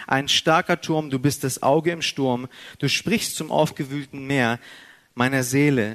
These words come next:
in mir her, Friede mit dir, Friede mit dir." Wer kennt dieses Lied? Das ist ein wunderbares Lied, oder? Die Aussage dieses Liedes. Wisst ihr, vor, vor drei, drei, zwei, zwei, drei Monaten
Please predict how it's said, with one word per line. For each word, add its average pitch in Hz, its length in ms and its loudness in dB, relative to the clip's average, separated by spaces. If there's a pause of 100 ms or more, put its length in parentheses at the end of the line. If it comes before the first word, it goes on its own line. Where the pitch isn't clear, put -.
in 123 160 -8
mir 120 140 0
her, 110 260 0
Friede 123 340 -2
mit 120 220 -6
dir, 113 160 0
Friede 120 300 -6
mit 113 160 -10
dir." 110 120 -6
Wer 175 80 -2
kennt 143 180 -2
dieses 104 260 -6
Lied? 95 280 -12 (920)
Das - 80 -18
ist - 100 -6
ein 151 80 -2
wunderbares 151 580 4
Lied, 117 200 -4
oder? 165 260 -2 (1300)
Die 151 160 6
Aussage 180 500 2
dieses 135 360 -4
Liedes. 117 440 -6 (1120)
Wisst 160 240 -2
ihr, 202 100 4
vor, 165 420 2 (760)
vor 147 480 0 (100)
drei, 165 360 2 (280)
drei, 160 380 2
zwei, 160 300 -4 (160)
zwei, 165 240 0
drei 151 160 0
Monaten 160 580 -4